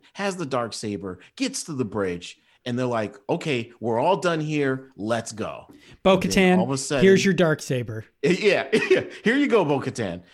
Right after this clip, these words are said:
Speaker 1: And then Moff Gideon starts laughing. And, like, I love that. S-, s-,
Speaker 2: Yeah.
Speaker 1: so just that conversation, it almost made me think one thing,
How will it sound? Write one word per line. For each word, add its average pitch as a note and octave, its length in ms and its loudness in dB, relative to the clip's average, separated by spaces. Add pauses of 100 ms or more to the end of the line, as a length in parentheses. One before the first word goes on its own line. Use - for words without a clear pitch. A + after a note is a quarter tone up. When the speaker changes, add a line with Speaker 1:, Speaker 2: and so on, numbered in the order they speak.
(160)
Speaker 1:
And C#3 160 0
then D3+ 140 2
Moff C#3 260 2
Gideon C3+ 300 -2
starts A2 300 -6
laughing. E2+ 420 -10
And, B2 100 -4
like, B2 380 -4
I A#2 120 -4
love G#2+ 420 -2
that. D#2 220 -14 (120)
S-, - 220 -14
s-, B2+ 100 -14
Speaker 2:
Yeah. C3+ 100 -8
Speaker 1:
so C3+ 400 -2 (220)
just G3+ 320 -2
that D#3+ 220 -2
conversation, A#2+ 840 -6 (800)
it C3 120 -2
almost F3 360 -4
made D3 160 -2
me C3 80 -2
think G#2+ 260 -6 (120)
one G2 320 -8
thing, D#2 300 -16